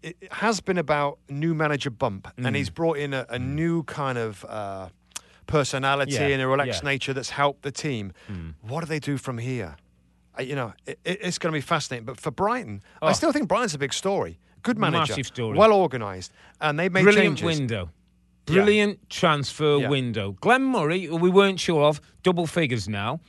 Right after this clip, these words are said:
Speaker 2: Whether a little bit of pressure on him.
Speaker 1: Yeah.
Speaker 2: Jurgen Locadia has got goals, got one in the cup,
Speaker 1: Scored
Speaker 2: got one
Speaker 1: today.
Speaker 2: in two in, two in two. They've got, uh, Leo Ojou, who hasn't figured yet, but can play a
Speaker 1: Scored in the
Speaker 2: part.
Speaker 1: F A Cup.
Speaker 2: Scored in the F A Cup. You know,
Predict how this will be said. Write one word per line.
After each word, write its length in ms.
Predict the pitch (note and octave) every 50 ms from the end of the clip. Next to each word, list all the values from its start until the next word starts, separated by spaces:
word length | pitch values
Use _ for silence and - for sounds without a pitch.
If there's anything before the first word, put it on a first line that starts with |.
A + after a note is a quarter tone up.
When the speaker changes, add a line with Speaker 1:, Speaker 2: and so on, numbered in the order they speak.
| _ _
Speaker 2:
Whether 240 | - F#3+ C4 C4+ E4
a 20 | D#4
little 160 | D4 D4 C4+
bit 140 | A#3 A#3+ G#3+
of 60 | G3
pressure 320 | - - G3 E3+ - - C#3+
on 100 | C3 C#3
him. 140 | D3+ E3 D3 - _ -
Speaker 1:
Yeah. 120 | A#3 C4+ A3
Speaker 2:
Jurgen 240 | B3 A#3 B3+ C4+
Locadia 720 | C4 B3+ B3 - - A3+ G#3 G3 F#3+ F#3+ F#3 F#3+ G3+ G#3+ G3+ - _ _ _ -
has 80 | - -
got 220 | - G#3 E3 D3
goals, 280 | - F3+ E3+ E3+ D#3 -
got 140 | - F3+
one 120 | E3+ F3 F3
in 100 | F3 E3
the 60 | D#3+
cup, 220 | D#3 - - F#3 D3+
Speaker 1:
Scored 260 | - C3 F3 F3+ D#3+
Speaker 2:
got 40 | D#3
one 0 |
Speaker 1:
today. 160 | F#3+ G#3+ A#3+ A3
Speaker 2:
in 60 | -
two 220 | - - F#3 F3
in, 140 | E3+ E3+ E3
two 240 | - - F3 E3 D#3
in 140 | D#3 D3 C#3
two. 360 | - - - E3+ C#3+ A#2+ G2 - - - - - _ _ -
They've 120 | D#3+ C#3+
got, 260 | A#2 G3 E3 - - - -
uh, 140 | E3 D#3+ D#3
Leo 360 | D#3 G3 A#3 A#3+ A#3 A3+ A3
Ojou, 240 | G#3+ D3 D#3 F#3 F#3 G3 F#3+
who 40 | F#3
hasn't 420 | E3+ F3+ B3+ B3 C#4+ G#3 F3+ - -
figured 320 | G#3+ G3 D#3 E3 C3+ A2
yet, 280 | A#2+ C#3+ F3 F3+ - C#3
but 200 | F#3 E3+ - -
can 240 | - F3+ E3+ D#3+ D#3
play 180 | - - F3 E3+
a 40 | E3
Speaker 1:
Scored 180 | F3+ E3+ D#3
in 80 | D#3 C#3+
the 60 | C3
Speaker 2:
part. 60 | D3+ D3+
Speaker 1:
F 120 | D3+ -
A 120 | F3+ F3+
Cup. 200 | F3+ - C4 G#3
Speaker 2:
Scored 220 | - F#3 F#3 F3 D#3+
in 60 | D#3+
the 80 | E3 D#3+
F 200 | D3+ C#3 - -
A 160 | D#3 D3+ D3
Cup. 240 | - - F3 C3+ - _ _ _ _ _ _ _ -
You 100 | F#3 E3
know, 200 | D3 C3+ G#2+